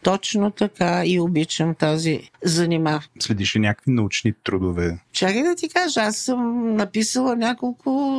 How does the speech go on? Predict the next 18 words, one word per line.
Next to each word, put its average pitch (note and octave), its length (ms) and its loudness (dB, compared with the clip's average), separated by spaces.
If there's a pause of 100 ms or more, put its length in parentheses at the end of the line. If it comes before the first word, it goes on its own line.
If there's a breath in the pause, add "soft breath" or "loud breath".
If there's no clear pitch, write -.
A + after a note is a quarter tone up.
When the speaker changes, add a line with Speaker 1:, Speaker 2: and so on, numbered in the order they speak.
(180)
Speaker 1:
научни B3 400 0
изследвания, E3 880 0 (160)
които A3+ 320 -2
съм G3 200 2
ги F3 120 2
написала, E3+ 680 0 (140)
много A3 440 2
интересни, A#3+ 880 0 (140)
и A3+ 80 2
съм G#3 200 0
ги G3+ 100 0
пращала A#3+ 500 0
на G#3+ 140 0
приятели F#3 520 0
да G#3+ 120 0
ги G#3 120 0
четат, A3 440 -2 (120)
защото G3+ 680 0